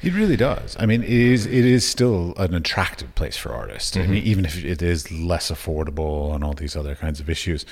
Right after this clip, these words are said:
Speaker 2: Yeah.
Speaker 1: I mean, 'cause, like, there are certain cities that are not very sort of, uh, rounded. They don't have a wide s-,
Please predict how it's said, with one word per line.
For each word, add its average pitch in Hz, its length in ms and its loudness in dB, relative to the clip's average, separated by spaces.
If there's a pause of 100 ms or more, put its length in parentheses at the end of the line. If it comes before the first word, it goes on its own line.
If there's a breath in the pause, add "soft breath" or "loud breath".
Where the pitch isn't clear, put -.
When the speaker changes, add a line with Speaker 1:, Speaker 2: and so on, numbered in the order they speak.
(120 loud breath)
Speaker 2:
Yeah. 71 140 -6
Speaker 1:
I - 40 -2
mean, 98 180 0
'cause, 90 220 -2
like, 90 200 0 (540 loud breath)
there 101 140 4
are 95 60 4
certain 98 360 2
cities 85 540 -2 (1000 soft breath)
that 95 340 0
are 95 140 2
not 95 360 2
very 85 320 4
sort 85 240 -2
of, 76 140 -2
uh, 78 220 2 (600 loud breath)
rounded. 90 840 0
They 82 100 -2
don't 82 200 -4
have 82 100 -6
a 80 60 -4
wide 80 540 -2
s-, - 240 -2